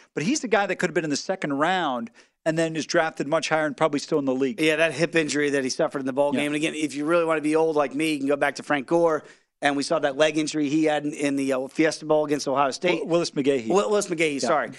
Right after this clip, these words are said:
Speaker 2: And Willis McGahee still had a decent N F L career,
Speaker 1: Mm-hmm.
Speaker 2: but maybe not as good an N F L career, uh, because of that devastating injury that we saw. But again, that's what these kids have to determine. How about the Lending Tree Bowl? This is Rice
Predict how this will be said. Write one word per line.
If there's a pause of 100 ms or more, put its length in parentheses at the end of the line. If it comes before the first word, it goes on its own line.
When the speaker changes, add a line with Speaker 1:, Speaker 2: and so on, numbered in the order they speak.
(140)
Speaker 2:
And
Willis
McGahee
still
had
a
decent
N
F
L
career,
Speaker 1:
Mm-hmm. (160)
Speaker 2:
but
maybe
not
as
good
an
N
F
L
career, (280)
uh,
because
of
that
devastating
injury
that
we
saw. (500)
But
again,
that's
what
these
kids
have
to
determine. (220)
How
about
the
Lending
Tree
Bowl?
This
is
Rice